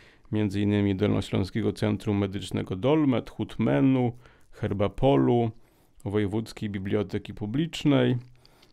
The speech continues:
Mm, dwa lata później otrzymał stanowisko starszego wykładowcy w Katedrze Wzornictwa P W S S P. Następnie objął kierownictwo pracowni projektowania wstępnego,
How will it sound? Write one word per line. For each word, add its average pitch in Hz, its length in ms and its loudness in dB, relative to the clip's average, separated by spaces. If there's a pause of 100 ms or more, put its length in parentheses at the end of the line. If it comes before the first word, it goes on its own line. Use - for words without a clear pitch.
Mm, 113 380 4
dwa 117 240 2
lata 113 300 0
później 107 760 0
otrzymał 104 680 -2
stanowisko 104 880 -4
starszego 110 580 0
wykładowcy 110 760 -2
w - 80 -18
Katedrze 107 560 -2
Wzornictwa 107 840 0
P 113 220 -2
W 104 180 -2
S 101 120 -6
S 101 220 -8
P. 117 460 -2
Następnie 131 1040 4
objął 110 320 2
kierownictwo 113 760 2
pracowni 98 720 -2 (360)
projektowania 104 800 -2
wstępnego, 110 960 -2